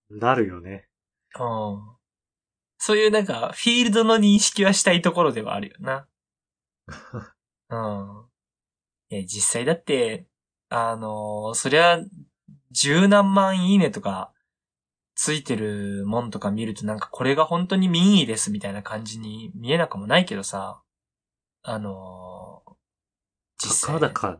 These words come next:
Speaker 1: か、
Speaker 2: うん。
Speaker 1: 十何万っていう。
Speaker 2: そう。日本の人口から考えてみとか、あの、実際に、ね、あの、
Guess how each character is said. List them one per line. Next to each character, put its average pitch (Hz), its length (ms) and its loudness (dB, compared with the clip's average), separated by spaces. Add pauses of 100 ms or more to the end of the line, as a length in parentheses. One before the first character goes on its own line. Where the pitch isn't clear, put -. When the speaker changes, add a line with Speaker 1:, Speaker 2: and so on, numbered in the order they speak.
(140)
Speaker 1:
か、 107 260 -10
Speaker 2:
う 98 40 -14
ん。 - 20 -14
Speaker 1:
十 120 300 -4
何 113 260 0
万 107 160 2
っ 87 100 -20
て - 100 -20
い 101 100 -20
う。 - 100 -20 (120)
Speaker 2:
そ 101 600 -6 (800)
う。 - 20 -4
日 139 80 0
本 180 240 4
の 185 80 6
人 190 240 2
口 147 160 0
か 107 100 -6
ら 104 80 -10
考 120 300 -8
え 143 80 4
て 151 120 0
み 180 140 0
と 143 120 -6
か、 110 140 -4
あ 110 40 -8
の、 110 220 -8 (800)
実 117 320 2
際 175 100 2
に、 190 640 0 (120)
ね、 127 580 0
あ 113 140 -6
の、 110 300 -6